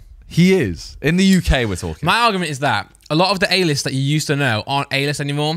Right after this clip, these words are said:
Speaker 2: So you obviously, yeah, you still got, like, you know, The Rock, um,
Speaker 1: David Beckham.
Speaker 2: th-, yeah, they're all A-list, but, like, half the actors who used to be A-list, like, you don't even know who they are. I can't even name them.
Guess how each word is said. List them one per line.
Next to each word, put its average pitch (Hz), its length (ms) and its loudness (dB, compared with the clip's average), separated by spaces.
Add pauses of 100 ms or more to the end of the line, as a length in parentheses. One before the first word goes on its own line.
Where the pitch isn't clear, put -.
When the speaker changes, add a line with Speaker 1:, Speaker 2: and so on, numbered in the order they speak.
(120)
Speaker 2:
So 156 100 -4
you 151 80 2
obviously, 165 260 -2
yeah, 156 160 2
you 131 120 -2
still 165 160 -2
got, 156 100 0
like, 139 320 -2
you 131 120 -2
know, 117 80 0
The 127 120 2
Rock, 123 500 0 (180)
um, 117 360 -2
Speaker 1:
David 101 260 -2
Beckham. 85 340 -6 (260)
Speaker 2:
th-, - 100 -10
yeah, 135 200 0
they're 143 180 2
all 147 160 2
A-list, 131 340 -2
but, 127 80 -8
like, 127 240 -2
half 165 320 0
the 156 100 0
actors 139 340 -4
who 123 60 -4
used 123 200 -2
to - 80 -14
be 120 60 -4
A-list, 120 220 -4
like, 110 100 -8 (180)
you 127 100 -14
don't 139 100 -4
even 120 140 -8
know 120 120 -4
who 120 60 -4
they 110 100 -4
are. 117 200 -4 (220)
I 123 80 -8
can't 147 120 0
even 120 120 -6
name 127 220 -4
them. 151 160 -6